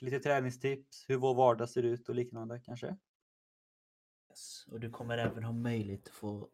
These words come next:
Speaker 2: tag på lite extra material som lite sneak peeks på kanske andra roliga projekt som vi kanske försöker starta igång. Så är du någon som bryr dig om hälsa, behöver antingen motivation eller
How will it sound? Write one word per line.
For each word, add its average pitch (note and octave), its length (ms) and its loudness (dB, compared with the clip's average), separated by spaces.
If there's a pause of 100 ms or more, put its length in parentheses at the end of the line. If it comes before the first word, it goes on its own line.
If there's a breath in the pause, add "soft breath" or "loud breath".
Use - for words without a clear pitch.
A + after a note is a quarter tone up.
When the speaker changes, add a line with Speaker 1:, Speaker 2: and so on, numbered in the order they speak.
(140)
Speaker 2:
tag G#2+ 340 -10
på - 80 -12
lite G#2+ 300 -10
extra - 440 -14
material G#2+ 600 -4
som G#2 180 -2
lite G#2 220 -2
sneak G#2 400 -2 (220)
peeks - 640 -10 (360 loud breath)
på G#2 180 -14
kanske G#2+ 320 -8
andra A2+ 540 0
roliga A#2+ 380 4
projekt - 460 0
som G#2+ 140 2
vi G2 180 2
kanske G#2 280 -2
försöker G#2 300 -4
starta G2+ 340 -8
igång. G2 380 -6 (1120)
Så - 180 -4
är C3+ 260 4
du C3+ 300 2
någon B2+ 360 -2
som A2+ 560 -2 (160)
bryr B2 260 8
dig B2+ 60 8
om A#2+ 100 8
hälsa, A#2+ 640 6 (320)
behöver A#2 600 -4
antingen A#2 460 -6
motivation A#2+ 800 -6
eller A2+ 540 0